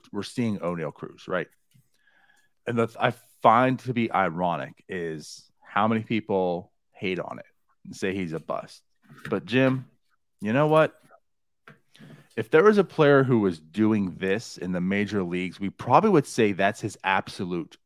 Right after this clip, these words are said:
ceiling. And look how he actually became a major leaguer in spite of the strikeouts being an issue.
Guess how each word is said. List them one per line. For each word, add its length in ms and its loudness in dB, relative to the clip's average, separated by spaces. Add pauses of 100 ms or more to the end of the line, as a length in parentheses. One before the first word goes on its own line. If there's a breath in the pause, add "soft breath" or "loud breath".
(140)
ceiling. 680 -4 (1400)
And 240 2
look 180 6
how 240 8
he 240 2
actually 960 4 (380)
became 500 0
a 60 6
major 380 4
leaguer 580 0 (360)
in 140 -10
spite 560 2
of 140 2
the 80 -4
strikeouts 800 -2
being 260 -6
an 80 -8
issue. 400 -8